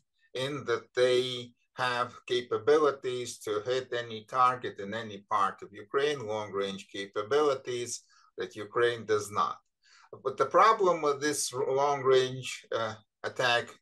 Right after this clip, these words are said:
arm of the Russian military is that they can hit only stationary targets and big targets. They can't hit, uh, mobile targets like, say, convoys or trains bringing,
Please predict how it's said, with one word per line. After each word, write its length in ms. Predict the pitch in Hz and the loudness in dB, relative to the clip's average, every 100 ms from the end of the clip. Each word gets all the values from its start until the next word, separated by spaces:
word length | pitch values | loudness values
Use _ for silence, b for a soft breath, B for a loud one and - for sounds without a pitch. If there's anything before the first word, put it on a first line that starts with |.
| - | 4
arm 400 | 160 185 196 143 | 6 8 6 0
of 100 | 113 | 0
the 100 | 120 | 6
Russian 460 | 123 127 131 127 | 6 6 0 -4
military 640 | 151 208 170 - 139 139 - | 0 2 2 0 -2 -2 -2
is 480 | 180 170 139 - - _ b b b - | 2 2 0 -4 -8 _ b b b 2
that 220 | 123 - | 2 6
they 200 | 160 180 | 6 6
can 300 | 175 160 143 139 117 | 4 0 0 -2 -2
hit 220 | 170 170 | -2 2
only 640 | 143 143 143 139 135 135 127 | 4 4 2 0 4 4 2
stationary 800 | - 151 143 - 113 101 98 | 2 2 4 0 0 0 0
targets 720 | - 107 92 - - - - - _ - | 2 4 4 0 -14 -12 -12 -12 _ -4
and 240 | 120 117 113 | -2 2 6
big 260 | 139 - | 6 6
targets. 600 | 104 92 87 - - - - | 0 2 0 -8 -14 -12 -12
They 60 | - | -2
can't 300 | 143 139 127 120 | 2 2 0 4
hit, 280 | 131 - - _ b b | 4 4 -6 _ b b
uh, 240 | 110 107 110 | 0 0 4
mobile 520 | 139 165 135 127 123 | 6 6 8 6 6
targets 640 | 135 123 123 120 110 - | 4 6 4 2 -8 -8
like, 200 | 104 95 | -6 -6
say, 220 | - 101 92 | -4 -6 -6
convoys 920 | - 131 123 113 113 107 107 101 - - | 4 6 6 0 -2 0 0 -4 -10 -6
or 340 | 101 92 92 _ _ | -4 -2 -4 _ _
trains 600 | - 127 123 117 113 104 | -2 0 0 -2 -6 -10
bringing, 600 | 90 104 107 101 101 98 | -4 -2 -2 -6 -6 -8